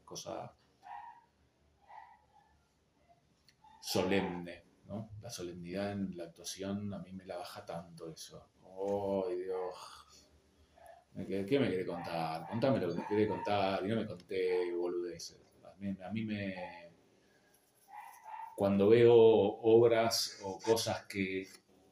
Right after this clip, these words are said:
no van al hueso, termino, me aburren, en general.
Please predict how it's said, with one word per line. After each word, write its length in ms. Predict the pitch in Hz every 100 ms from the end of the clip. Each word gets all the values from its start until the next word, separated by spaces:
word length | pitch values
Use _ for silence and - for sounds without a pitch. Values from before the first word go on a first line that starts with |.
| - - - - - -
no 180 | 104 104
van 180 | 113 113
al 180 | 110 110
hueso, 800 | 123 123 - 120 120 127 123 - - - - - - - - - - - _ - - - _ _ _ - - - - - - _
termino, 640 | 82 82 90 90 85 85 - - - _ _ _ _ _ _
me 80 | 95
aburren, 440 | 90 90 - 71 65 _ _ _ _ _ _
en 100 | 85
general. 540 | 82 80 78 71 67